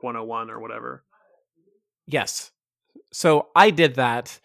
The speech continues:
Speaker 2: and I don't know how, what, how good of a job I did. That's really up to, uh, to, to Rena here to, um, to evaluate,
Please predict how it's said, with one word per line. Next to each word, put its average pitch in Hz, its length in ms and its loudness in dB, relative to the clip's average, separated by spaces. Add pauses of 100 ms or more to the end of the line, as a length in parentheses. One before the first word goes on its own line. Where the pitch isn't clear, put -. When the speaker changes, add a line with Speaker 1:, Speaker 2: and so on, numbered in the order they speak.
(440)
Speaker 2:
and 139 320 2
I 196 100 4
don't 254 120 2
know 339 120 0
how, 208 200 2
what, 175 600 -4
how 170 140 -4
good 160 220 0
of 185 80 -2
a 226 60 4
job 233 520 2
I 196 140 0
did. 185 380 -2
That's 151 260 -2
really 156 300 -2
up 143 200 -8
to, 147 280 -6
uh, 123 360 -4 (200)
to, 123 380 -10 (120)
to 151 120 -16
Rena 151 260 -4
here 165 320 -4
to, 135 320 -4
um, 123 420 -4
to 160 120 -4
evaluate, 180 800 2